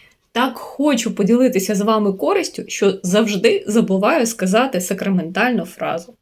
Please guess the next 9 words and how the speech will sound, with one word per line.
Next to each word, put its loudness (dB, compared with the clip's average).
Отже, 0
я -2
Ольга 0
Мельничук, 2
тут -4
все 2
про -2
ораторське 0
мистецтво. 0